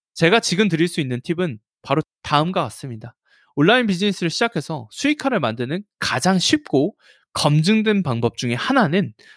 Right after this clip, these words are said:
바로 다음과 같은 건데요. 그것은 바로 당신이 현재 이미 가지고 있는 전문 지식이나 기술, 그리고 실제 경험한 내용을 바탕으로 비즈니스를 만들어내는 것입니다.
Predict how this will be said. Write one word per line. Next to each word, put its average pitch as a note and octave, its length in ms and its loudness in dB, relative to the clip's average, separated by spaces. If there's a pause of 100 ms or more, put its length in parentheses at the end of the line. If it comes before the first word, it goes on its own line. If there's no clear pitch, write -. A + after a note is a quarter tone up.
(100)
바로 C#3+ 260 2
다음과 E3 400 2
같은 A#2+ 240 -2
건데요. A#2 360 -6 (380)
그것은 B3+ 340 4
바로 D3 340 2
당신이 D3 600 -2 (140)
현재 A3 240 2
이미 D#3 260 2
가지고 D3+ 440 -2
있는 B2 200 -4
전문 C3+ 380 -2
지식이나 F3 560 0 (420)
기술, G#3 400 2 (260)
그리고 F#3 240 2
실제 D#4 440 2
경험한 G3 760 2
내용을 D3 320 2
바탕으로 D3+ 720 -2 (340)
비즈니스를 D#3 680 2 (300)
만들어내는 D3+ 760 2
것입니다. A2 560 -8